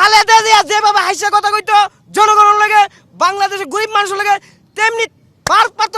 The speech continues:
চেয়ারম্যান তারেক রহমানও মানে যেভাবে ফ্যান্টাস্টিক ভাবে হাইসা কথা বলে, তেমনি ভাবে ডক্টর জুবাইদুর রহমান আজকে আমার লগে তে-, তেইভাবে হাইসা হাইসা আমার লগে কথা বলছে।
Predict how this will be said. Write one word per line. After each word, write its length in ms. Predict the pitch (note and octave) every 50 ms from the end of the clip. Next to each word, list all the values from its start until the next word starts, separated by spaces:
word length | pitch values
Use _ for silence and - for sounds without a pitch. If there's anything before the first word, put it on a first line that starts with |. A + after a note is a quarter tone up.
| A4 _ -
চেয়ারম্যান 340 | G#4+ G#4+ A4 A4 A#4+ A4+ F#4 _ -
তারেক 220 | G#4+ A#4 B4 A4+ G4+ G#4+
রহমানও 340 | A4 F#4+ G#4+ A4 G#4+ G#4+ G#4+ G#4
মানে 160 | G#4 G#4+ G4+ F#4+ _ _ _ _ F3 E3+
যেভাবে 300 | F#4 F4+ G4 F#4+ F#4 - - _ -
ফ্যান্টাস্টিক 440 | F#4 F#4+ - F#4+ - - - E4 C#4
ভাবে 160 | F4 E4+ E4+
হাইসা 240 | D4 D#4 D#4+ - D#4+
কথা 180 | D#4+ D#4+ D4+ D#4
বলে, 160 | D#4 D#4 D4+ - _ _ _ _ _ _ -
তেমনি 300 | B4 C5 B4+ A#4 B4 A#4 A4
ভাবে 140 | A4 G#4 G#4 C#4+ C4 _ _ G#3
ডক্টর 240 | E4 F4 _ F4 F4
জুবাইদুর 340 | B3 E4 D4 - E4 - D#4+
রহমান 200 | D#4 - C#4+ D4
আজকে 200 | C#4 C4+ _ D4
আমার 160 | C4+ B3+ B3+ C4+
লগে 160 | C4 B3+ B3 A#3 _ _ _ _ _ _ _ _
তে-, 180 | D#4+ - - _ _ _ _ _ -
তেইভাবে 340 | E4 F4 E4+ E4+ D#4+ D#4+ D4+ -
হাইসা 200 | D4 C4 - -
হাইসা 140 | C#4+ - C#4 A#3+
আমার 100 | A3+ A3
লগে 120 | A3+ G#3+ A3
কথা 120 | G#3+ G#3+ G#3
বলছে। 280 | F#3+ F#3 E3+ _ -